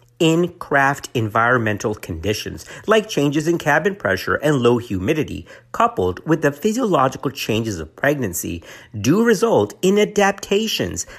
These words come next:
like increased heart rate and blood pressure and a significant decrease in aerobic capacity. The risks associated with long hours of air travel immobilization and low cabin humidity, such as lower extremity edema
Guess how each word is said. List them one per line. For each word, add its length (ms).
like 480
increased 520
heart 260
rate 320
and 200
blood 320
pressure 480
and 140
a 60
significant 680
decrease 600
in 240
aerobic 720
capacity. 720
The 160
risks 500
associated 680
with 240
long 360
hours 380
of 180
air 220
travel 500
immobilization 1120
and 140
low 240
cabin 400
humidity, 640
such 320
as 260
lower 360
extremity 640
edema 600